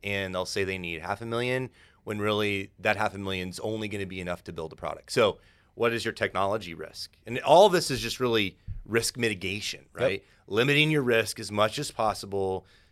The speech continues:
Speaker 1: to hopefully get the best outcome you possibly can with an exit. And when we say an exit, I've seen dividend payouts, I've seen people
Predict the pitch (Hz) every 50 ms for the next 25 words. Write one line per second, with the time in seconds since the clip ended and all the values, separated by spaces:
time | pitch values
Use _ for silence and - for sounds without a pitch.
0 | _ - 107 - - 120 123 123 - - 127 120 120 110 110 104 101 - 101 92
1 | 101 98 95 - - 98 98 90 - - 101 92 92 87 - 95 90 87 - 85
2 | 85 90 - - 90 85 80 78 80 78 71 - - - - - _ _ _ _
3 | - - - - 110 123 143 170 190 185 - 160 131 117 113 123 - - - 104
4 | 90 80 - _ _ _ _ _ _ _ _ _ _ _ _ - 113 123 135 139
5 | 120 - - - 135 131 127 120 117 117 113 107 104 101 95 87 - _ _ _
6 | _ _ _ _ _ _ _ _ _ _ _ 104 95 92 107 107 110 127 123 131
7 | 135 139 143 135 139 143 139 139 139 143 143 139 139 - - - - 104 104 98
8 | - - 107 101 95 95 104 - 95 95 95 92 90 90 -